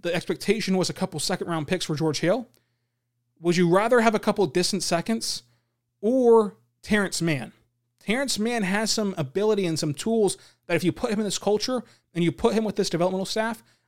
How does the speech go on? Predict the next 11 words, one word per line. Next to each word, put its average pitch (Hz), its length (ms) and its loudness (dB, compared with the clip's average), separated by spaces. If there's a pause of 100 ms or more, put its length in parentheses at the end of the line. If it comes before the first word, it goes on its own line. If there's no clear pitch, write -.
(100)
I 202 120 0
really 190 320 4
like. 190 420 -2 (1400)
I, 190 140 -6
I 202 60 -2
think 320 160 0
that 277 80 -2
that's 254 120 0
a 220 60 2
good 175 180 4
trade. 170 460 -2